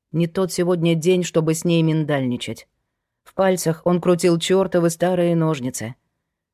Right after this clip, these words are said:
"Хорошо, что ботинки крепкие. Рана неглубокая. Он перетянет ее, даже хромать не будет".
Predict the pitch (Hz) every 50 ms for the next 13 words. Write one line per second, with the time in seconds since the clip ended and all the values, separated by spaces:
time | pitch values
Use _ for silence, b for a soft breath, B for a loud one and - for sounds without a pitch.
0 | _ - - 165 165 160 160 - 175 170 - - 160 165 160 156 160 - 170 156
1 | 151 147 143 131 - 139 139 135 - - - 127 123 131 - _ _ _ _ _
2 | _ _ _ - - 202 277 285 226 165 160 160 151 160 156 151 156 156 147 -
3 | 135 127 123 120 123 _ _ _ _ _ _ _ _ _ _ - 190 185 180 170
4 | 175 170 170 170 165 - 185 180 175 160 139 - 139 127 120 131 127 - _ -
5 | 175 185 208 202 180 180 190 170 - 185 180 180 180 165 147 139 - - - 143
6 | 139 123 120 123 120 107 104 - -